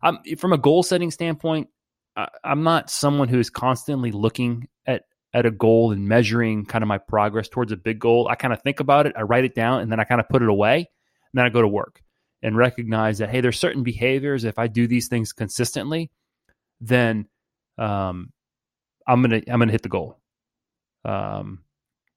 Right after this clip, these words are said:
and that's kinda how I approach goal setting. Um, but yeah, so we'd get together, we, you know, we'd, we'd have our advisory board, we check in quarterly. We, we're not as, we're not as, um, uh, uh, as, as, uh, consistent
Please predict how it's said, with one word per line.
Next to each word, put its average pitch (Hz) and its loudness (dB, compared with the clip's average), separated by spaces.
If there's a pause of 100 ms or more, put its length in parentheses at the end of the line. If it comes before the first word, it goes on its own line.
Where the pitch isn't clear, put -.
(200)
and 135 0
that's 131 0
kinda 131 0
how 117 2
I 117 4
approach 110 -2
goal 107 0
setting. 92 -8 (600)
Um, 92 -10 (840)
but 135 0
yeah, 147 4
so 127 -2
we'd 123 0
get 135 0
together, 127 4
we, 120 0
you 120 0
know, 117 2
we'd, 117 -2
we'd 113 -2
have 117 0
our 120 4
advisory 117 2
board, 117 2
we 110 -2
check - -2
in 117 -2
quarterly. 135 2 (340)
We, 123 -4
we're 131 4
not 147 4
as, 120 2
we're 117 -2
not 123 2
as, 107 0
um, 90 -6 (220)
uh, 104 -10 (280)
uh, 104 -12 (100)
as, 98 -8
as, 92 -10 (680)
uh, - -12 (220)
consistent 143 -4